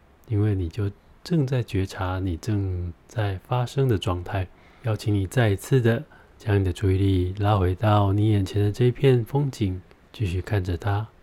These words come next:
保持着一个客观的觉察，试着不用特别去思考，或者是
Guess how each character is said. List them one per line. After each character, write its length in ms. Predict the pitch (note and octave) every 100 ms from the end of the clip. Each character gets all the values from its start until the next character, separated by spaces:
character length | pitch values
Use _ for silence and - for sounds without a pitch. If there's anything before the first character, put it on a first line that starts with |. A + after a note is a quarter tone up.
| -
保 180 | F2 E2+
持 400 | - G2+ G2+ G2+
着 340 | B2+ A#2+ A#2 - - - -
一 120 | A#2+ G#2
个 380 | G#2 F#2+ F#2 F2+
客 200 | C3+ A#2+
观 340 | - C3+ D3
的 180 | C3 G2+
觉 240 | - G2
察， 400 | F#2+ G#2 F2+ F#2 - _ - - -
试 240 | - D#3 C3
着 140 | B2
不 200 | - A#2+
用 640 | B2+ C3+ C3 B2+ A#2+ A#2+ A#2 - - - -
特 160 | D#3+
别 220 | B2+ A2+
去 300 | A2 - C3
思 340 | A#2 - - D3
考， 420 | - G2+ F2+ G2+
或 300 | F#2+ B2 A2+
者 220 | G2+ F#2
是 560 | - - B2 A2+ A2